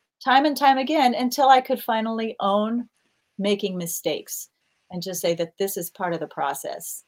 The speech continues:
you know, getting up and doing the best I can and, and knowing that, you know, for that whole first year, it was just very rough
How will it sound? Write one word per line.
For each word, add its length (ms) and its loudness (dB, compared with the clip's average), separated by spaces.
you 140 -10
know, 240 -6
getting 300 -2
up 200 -4
and 220 -8
doing 260 8
the 80 -6
best 320 -2
I 120 2
can 540 -8
and, 360 -8
and 200 -12
knowing 380 -6
that, 260 -2
you 120 0
know, 320 -2
for 80 2
that 160 6
whole 200 6
first 380 2
year, 180 4
it 80 -4
was 140 -4
just 200 0
very 240 4
rough 300 -4